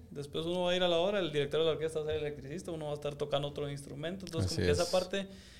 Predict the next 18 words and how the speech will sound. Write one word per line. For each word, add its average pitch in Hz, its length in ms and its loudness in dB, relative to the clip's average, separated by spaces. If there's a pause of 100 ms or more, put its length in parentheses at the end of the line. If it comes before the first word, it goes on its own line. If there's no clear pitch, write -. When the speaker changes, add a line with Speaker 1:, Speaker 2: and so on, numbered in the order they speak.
(100)
Speaker 1:
esa 185 160 10
analogía 208 400 10
que 202 80 8
él 202 80 12
hace 233 160 10
a - 20 4
mí 190 60 4
me 202 60 6
gusta 214 180 6
un 220 80 8
montón 214 320 6
porque 226 300 0
es - 280 0 (640)
es 180 280 4
el 175 180 4
día 202 220 10
a 185 40 10
día 277 440 6